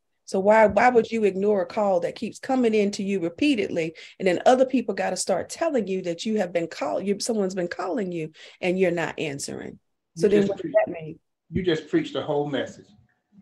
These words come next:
Speaker 2: And see, when I, there is a, a, the caller I D on it. So I see the call, it says, "God is calling you," but I'm not ready to answer that call right now. You see what I'm saying? It, uh, I said, Well, nah, this is,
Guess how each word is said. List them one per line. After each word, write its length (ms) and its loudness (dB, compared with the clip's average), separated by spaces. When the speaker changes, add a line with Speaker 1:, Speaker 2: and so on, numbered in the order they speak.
Speaker 2:
And 140 0
see, 180 4
when 140 2
I, 240 6
there 200 2
is 220 4
a, 240 2
a, 220 2
the 80 -4
caller 380 4
I 220 2
D 220 0
on 180 2
it. 80 -6
So 240 2
I 80 2
see 220 -4
the 80 -4
call, 460 0
it 80 -6
says, 320 -2
"God 360 4
is 100 -10
calling 460 2
you," 320 -4
but 340 4
I'm 300 4
not 220 4
ready 180 2
to 100 2
answer 280 0
that 200 -2
call 280 2
right 240 -4
now. 220 -4
You 100 -10
see 140 -4
what 60 2
I'm 60 -2
saying? 280 0
It, 60 -4
uh, 180 -2
I 40 -6
said, 240 0
Well, 160 2
nah, 320 0
this 240 4
is, 120 -14